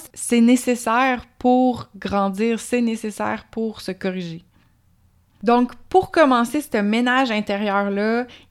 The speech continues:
il faut bâtir de l'honnêteté, puis il faut être à l'aise à aller voir nos aspects pas beaux,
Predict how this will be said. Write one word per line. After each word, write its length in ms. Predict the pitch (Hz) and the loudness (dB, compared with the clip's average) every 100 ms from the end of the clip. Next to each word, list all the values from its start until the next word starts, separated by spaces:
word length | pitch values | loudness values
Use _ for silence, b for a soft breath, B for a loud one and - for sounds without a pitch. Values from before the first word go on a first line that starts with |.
| - | -6
il 140 | 220 | -4
faut 520 | 208 - - 302 311 277 | -4 -10 0 4 6 4
bâtir 600 | 220 214 214 - 247 226 | 4 2 2 2 2 2
de 60 | |
l'honnêteté, 680 | 202 196 175 - 214 208 202 B B - | 0 0 -4 -8 -6 -6 -8 B B -14
puis 220 | - - | -14 -6
il 140 | 247 | -4
faut 440 | 226 - 262 277 262 | -4 0 4 6 6
être 280 | 226 220 - - | 2 -2 -2 4
à 160 | 226 | 4
l'aise 420 | 220 220 240 226 - - | 4 2 2 -2 -6 0
à 120 | 180 | 0
aller 180 | 180 190 | 0 -4
voir 360 | 190 220 254 | -2 2 4
nos 240 | 254 233 208 | 4 4 2
aspects 340 | 196 - 220 | -2 -2 -4
pas 180 | 220 214 | -2 -2
beaux, 380 | 196 220 233 | 0 0 0